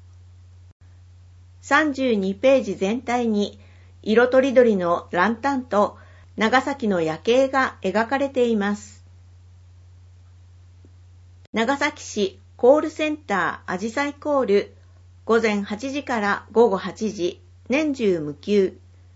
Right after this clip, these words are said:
電話、零九五八二二の八八八八、市役所代表電話。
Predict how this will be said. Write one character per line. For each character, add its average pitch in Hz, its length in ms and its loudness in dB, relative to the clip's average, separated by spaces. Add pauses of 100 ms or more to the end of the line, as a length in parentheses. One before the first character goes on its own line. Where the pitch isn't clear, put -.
(280)
電 226 300 2
話、 196 280 0 (280)
零 247 260 4 (100)
九 233 280 -4
五 165 320 0 (340)
八 202 360 -2
二 285 280 -2
二 226 260 -2
の 175 300 -6
八 190 400 -8
八 269 300 -6
八 214 320 -6
八、 226 500 -4 (340)
市 - 180 -2
役 254 200 0
所 202 160 -4
代 180 320 -2
表 285 160 -2
電 277 240 -4
話。 214 300 -2